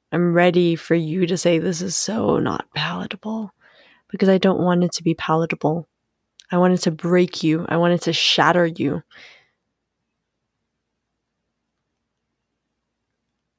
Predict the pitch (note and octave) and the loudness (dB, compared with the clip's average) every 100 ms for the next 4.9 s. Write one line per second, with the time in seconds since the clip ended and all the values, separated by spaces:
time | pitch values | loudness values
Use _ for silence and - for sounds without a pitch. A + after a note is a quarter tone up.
0 | _ _ _ _ G3 G#3 G3+ G3 F#3+ G#3 | _ _ _ _ -2 2 2 4 4 4
1 | G#3 - F#3+ F#3 F#3 E3 D#3+ D#3 D#3+ F3 | 0 -2 -2 0 0 -2 -4 -2 -2 -2
2 | F3 F3 F3+ F3+ E3+ - - G3+ G3+ A3 | 0 2 2 2 -2 -4 -2 0 2 2
3 | F#3 F3 E3+ - F#3 F#3 F3 D#3+ F3 - | 2 0 -2 0 0 2 2 2 0 -2
4 | F3+ F3+ - F#3 C4+ C4+ F#3+ D3+ C#3+ | -2 -2 0 2 2 2 0 -2 -4